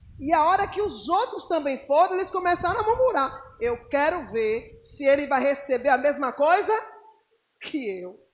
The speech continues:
Mas veja, não interessa.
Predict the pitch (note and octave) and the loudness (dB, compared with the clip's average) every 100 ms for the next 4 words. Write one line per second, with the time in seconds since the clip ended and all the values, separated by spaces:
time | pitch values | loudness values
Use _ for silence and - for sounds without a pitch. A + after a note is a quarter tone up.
0 | _ _ A4 B4+ E4+ A4+ A#4 A4 - _ | _ _ -6 -4 -2 -2 -2 -6 -16 _
1 | _ _ _ _ - - A4 A4+ F4 F4+ | _ _ _ _ -20 -6 -2 0 -2 -4
2 | - - | -8 -20